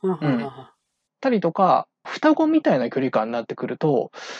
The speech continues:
Speaker 2: なんか近すぎて逆に嫌みたいな。
Speaker 1: はいはいはいはいはい。
Speaker 2: そう。うん、うん。まあ、す-、すげえ、すげえ出てるんだけど、すげえ出てるからこそちょっとなんか、うん、嫌な感じもするなっていう。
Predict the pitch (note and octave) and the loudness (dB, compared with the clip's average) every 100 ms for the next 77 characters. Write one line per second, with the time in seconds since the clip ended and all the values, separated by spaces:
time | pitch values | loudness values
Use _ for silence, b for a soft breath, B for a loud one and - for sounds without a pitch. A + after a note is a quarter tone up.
0 | B - A#3+ - - - D4 - F4+ F3 | B 0 0 0 -4 -2 2 8 8 6
1 | - B2 D#3+ F3+ F#3 F#3 A#2 A2 - C#3 | 0 0 4 4 6 2 0 -6 -8 -10
2 | _ _ - F#3 C#3+ C#3+ C3 C3 - D#3+ | _ _ 0 0 2 0 0 2 2 2
3 | F#3 E3+ E3+ C#3 C3 _ D#3 C#3+ C3+ B2+ | 2 0 0 -4 -12 _ -8 -4 -2 -2
4 | C3+ D3 D#3 C#3+ C3+ C#3 C#3+ D#3+ C#3+ C3 | -2 0 0 0 0 -2 0 2 2 0
5 | - - - D4+ C#4+ - D4 F#4+ A3 G#3 | -8 -10 2 4 4 2 4 6 8 6
6 | A3+ F#3+ D3 A#2+ D3 C#3 C3+ - C#4 C#4 | 8 6 6 2 0 0 0 2 4 4
7 | F3+ C#4+ F#4+ D4+ A#3 F#3 C#3 - - D#3 | 2 2 2 2 4 2 0 -6 -6 -4
8 | - A#2 B2+ - - _ B2 A#2+ - - | -4 -4 -4 -4 -4 _ -10 -8 -8 -2
9 | C3+ C3 B2 A2+ A#2+ A2+ A2+ A2 - B2 | 2 2 2 -2 -4 -6 -8 -12 -6 -2
10 | F3+ F3 - - - | 2 0 -2 -12 -12